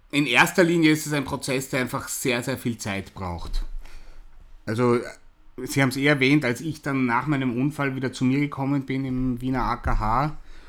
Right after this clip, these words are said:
und mir die Ärzte gesagt haben, Querschnittlähmung und das wird jetzt wahrscheinlich so bleiben,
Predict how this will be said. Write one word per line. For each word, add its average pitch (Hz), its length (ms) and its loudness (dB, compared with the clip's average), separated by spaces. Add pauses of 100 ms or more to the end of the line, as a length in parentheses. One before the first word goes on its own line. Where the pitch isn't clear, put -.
(140)
und 120 440 4
mir 123 120 2
die 120 80 6
Ärzte 117 340 0
gesagt 120 340 -6
haben, 120 200 -4
Querschnittlähmung 117 840 -4
und 110 100 0
das 107 120 -4
wird 113 100 -4
jetzt 110 120 -10
wahrscheinlich 110 340 -8
so 117 100 -10
bleiben, 110 640 -6